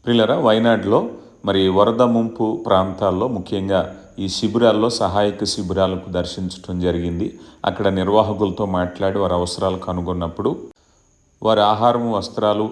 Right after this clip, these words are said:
అన్నీ ఉన్నాయి, కానీ సమృద్ధిగానే ఔషధాలు కూడా ఉన్నాయి, కానీ చిన్నపిల్లలు నిర్లక్ష్యం చేయబడ్డారు. వారు ఎందుకనంటే, చాలామంది కుటుంబాలను కోల్పోయిన వారు,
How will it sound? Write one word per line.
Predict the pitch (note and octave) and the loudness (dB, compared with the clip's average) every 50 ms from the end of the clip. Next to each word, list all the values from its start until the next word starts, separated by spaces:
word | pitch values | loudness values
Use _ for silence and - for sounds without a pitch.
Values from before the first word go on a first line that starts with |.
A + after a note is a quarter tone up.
| - | -4
అన్నీ | - F2+ F#2 G2+ G#2+ | -6 -4 -2 -2 -2
ఉన్నాయి, | G#2 G2+ G2 F#2+ G2 F#2+ F#2+ | -2 -2 -2 -2 -2 -2 -2
కానీ | - G2 F#2 A2 A#2+ | -4 -4 -4 -4 -6
సమృద్ధిగానే | - - G2 F2+ F2+ F2+ F#2+ F2+ F2+ F2+ F#2 F#2+ F#2 F#2+ F#2+ F#2 F2+ - - - - _ - | -6 -6 -4 -4 -2 -4 -4 -4 -4 -4 -2 -2 -2 -4 -4 -6 -8 -10 -16 -20 -18 _ -2
ఔషధాలు | F#2+ F#2+ G2 F#2+ - A#2 G#2+ G#2+ G#2 G2+ G2 - | 0 0 0 0 -2 0 0 2 2 0 0 -2
కూడా | - G#2 F#2+ F#2 | -2 -2 -2 0
ఉన్నాయి, | F2+ F2+ F2+ F2+ F2 - | 0 -2 -2 -4 -4 -4
కానీ | F2+ F2 E2+ G2 G#2+ F#2 E2 E2 - - - - _ - | -4 -4 -2 -2 -2 -4 -4 -6 -10 -16 -20 -18 _ -6
చిన్నపిల్లలు | - - A2+ A#2+ B2 A#2+ C3+ B2+ B2+ A#2+ A2+ | -2 0 2 2 2 2 2 2 4 4 4
నిర్లక్ష్యం | G#2+ G#2 F#2+ F2 F#2+ G2+ G2 - - G#2+ G2+ | 4 2 0 0 0 -2 -2 -4 -6 -6 -6
చేయబడ్డారు. | F2+ - - G2 F2+ F2 F#2 F2 E2+ F2 F2 F2 F#2 F#2 - - | -6 -2 -2 -2 -2 0 -2 -2 0 0 0 0 0 -4 -4 -4
వారు | F#2+ E2+ F2 | -2 -2 0
ఎందుకనంటే, | F2 F2 F#2 - G2+ F#2+ F#2 F2+ F2 F2 F#2+ F2+ - | 0 -2 -4 -4 -4 -4 -2 -2 -4 -4 -4 -6 -6
చాలామంది | - - F2 E2+ F2+ F#2 F#2 F#2+ F#2 F2+ F2+ F#2 F2+ E2+ - - - - - - _ - | -4 -2 0 0 0 0 -2 -2 -2 -2 -2 -2 -2 -2 -4 -6 -14 -18 -20 -16 _ -6
కుటుంబాలను | G#2 F2+ - A2+ A2+ G#2+ G#2+ G#2 G2+ F#2+ F#2 | -4 -2 0 0 2 4 2 2 2 0 -4
కోల్పోయిన | - G2 F#2 F2+ F2+ F2 - G2 F#2 F2+ F2+ | -2 -2 0 0 0 -2 -2 -2 -2 0 0
వారు, | F2+ F2+ F2 E2+ | 2 2 0 0